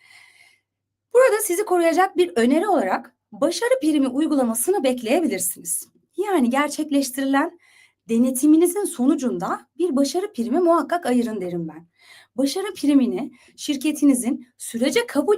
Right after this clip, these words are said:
edilmesi koşuluna bağlayın ki bu hem şirketinizi güvende hissettirir hem de danışmanı motive eder. Bu sebeple anlaştığınız danışmanlık hizmet bedelinin belirli bir kısmını programa girişinizin ilanından sonrasına bırakabilirsiniz.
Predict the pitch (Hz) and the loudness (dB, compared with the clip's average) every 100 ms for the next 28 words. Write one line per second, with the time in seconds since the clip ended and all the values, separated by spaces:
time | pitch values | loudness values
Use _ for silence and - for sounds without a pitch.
0 | - 294 262 302 330 349 508 - 269 - | 0 0 2 4 4 4 -2 -2 -2 -4
1 | 202 180 175 202 202 269 523 508 254 302 | -8 -6 0 0 2 0 -2 -6 -4 -4
2 | - _ _ _ 330 330 381 359 269 240 | -6 _ _ _ -10 -2 -2 -2 -6 -8
3 | 202 175 185 185 480 508 _ - 196 190 | -10 -10 -10 -8 -8 -10 _ -10 -6 -4
4 | 233 285 - 285 294 370 339 285 233 240 | -4 -6 -6 -8 -6 -6 -2 0 0 0
5 | 285 247 - 247 349 262 240 196 185 - | 2 2 -2 -4 -2 -2 -2 -2 -4 -6
6 | - _ _ - - - 403 - 220 185 | -20 _ _ -20 -20 -8 -2 0 -2 -6
7 | - - 294 214 - - 175 247 277 269 | -4 0 2 0 -4 -12 -8 0 0 2
8 | 269 285 302 240 226 196 185 262 240 202 | 2 4 2 -2 -6 -6 -4 0 0 0
9 | 180 214 247 - - _ _ 240 330 359 | -2 -4 -8 -14 -20 _ _ -2 0 2
10 | 415 453 480 262 - 180 - 185 262 453 | 4 6 6 6 2 -6 -6 -2 0 -2
11 | - _ _ - 277 254 294 415 262 233 | -4 _ _ -2 0 2 2 2 2 0
12 | 233 247 254 254 370 220 202 190 208 220 | -2 2 2 4 2 0 -4 -4 -4 0
13 | 254 254 214 175 175 - 269 427 - 214 | 2 2 -4 -6 -6 0 2 2 0 -6
14 | 403 349 277 185 - - - - | -2 0 0 -4 -6 -8 -10 -10